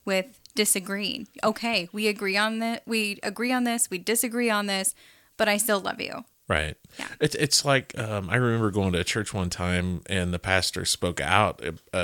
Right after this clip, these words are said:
Speaker 2: against gays.
Speaker 1: Mm-hmm.
Speaker 2: And there was people in the congregation that had close relatives
Speaker 1: Yeah.
Speaker 2: that were gay, and they're like, "Well, they, they shouldn't be saying that at the pulpit because there's so many people in this,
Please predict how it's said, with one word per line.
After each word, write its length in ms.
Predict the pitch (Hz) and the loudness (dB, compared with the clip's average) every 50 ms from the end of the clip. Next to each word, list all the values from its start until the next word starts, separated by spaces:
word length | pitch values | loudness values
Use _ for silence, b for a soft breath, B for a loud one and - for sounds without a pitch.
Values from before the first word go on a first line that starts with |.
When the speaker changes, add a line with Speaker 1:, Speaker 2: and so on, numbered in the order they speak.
| 80 80 | 0 -2
Speaker 2:
against 800 | 80 80 82 - - 87 85 80 78 80 - - - - - - - _ _ _ - | -4 -6 -6 -4 -4 -2 -2 -4 -4 -4 -2 -2 -2 -4 -6 -8 -12 _ _ _ 2
gays. 500 | 135 180 208 - 156 151 - - - - - _ | 2 4 4 2 -2 -4 -4 -4 -6 -6 -6 _
Speaker 1:
Mm-hmm. 300 | 240 202 196 208 185 185 170 - _ _ _ _ _ _ - | -4 -4 -4 -4 -8 -10 -12 -16 _ _ _ _ _ _ -2
Speaker 2:
And 240 | 107 101 95 92 92 | 0 0 0 0 0
there 80 | 95 104 | 0 -2
was 100 | 107 - | -2 -2
people 420 | - - 123 135 143 156 113 101 | -2 0 0 0 2 2 2 2
in 80 | 98 95 | 0 0
the 80 | 87 - | -2 -4
congregation 800 | - 104 95 82 82 80 87 101 131 147 - - 98 92 90 | -4 -4 -4 -4 -4 -4 -2 -2 0 0 0 -2 -2 -2 -2
that 180 | 87 82 - - | -2 -2 -2 -2
had 320 | - 92 87 85 80 90 | -2 -2 -2 -2 -2 -6
close 560 | - - - 101 104 107 104 - - - - | -8 -4 0 2 2 2 2 0 -2 -4 -4
relatives 560 | 90 101 101 113 135 135 95 87 78 82 87 82 | -4 0 2 2 2 2 0 0 -2 -2 -2 -2
Speaker 1:
Yeah. 140 | 80 - - - | -2 -2 -4 -4
Speaker 2:
that 260 | - - 87 - - - | -4 -2 -2 -2 -4 -4
were 180 | 92 92 90 | -4 -4 -2
gay, 180 | 87 95 92 104 | 0 0 0 0
and 100 | 98 90 | 0 -2
they're 100 | 87 87 | -4 -4
like, 220 | - - - - | -6 -10 -12 -12
"Well, 120 | - - - - - | -12 -12 -12 -10 -8
they, 280 | 95 95 95 - - - B B B B B B B B B - | -8 -6 -8 -8 -10 -14 B B B B B B B B B -2
they 100 | 104 101 | 2 4
shouldn't 360 | - - 110 104 95 92 87 | 6 6 6 4 2 0 0
be 120 | 85 85 | 2 4
saying 400 | - - 120 127 123 98 87 90 | 4 6 8 8 6 6 4 2
that 220 | 87 87 87 92 92 | 0 0 0 0 -2
at 80 | - | -4
the 80 | - - | -6 -4
pulpit 400 | - 110 120 117 - 87 78 78 | 0 2 2 2 2 -2 -4 -4
because 400 | 92 85 - - 95 90 87 - | -4 -4 -4 -4 -4 -2 -2 -4
there's 160 | 98 104 - | -2 0 2
so 160 | - 117 117 | 2 2 2
many 200 | 117 113 104 101 | 0 0 -2 -2
people 380 | 98 - 147 147 139 - 92 92 | -2 0 -2 -2 0 -2 -2 -2
in 140 | 92 92 92 | -2 -2 -2
this, 480 | 92 92 90 - - - - - - | -2 -2 -2 0 -2 -2 -2 -4 -8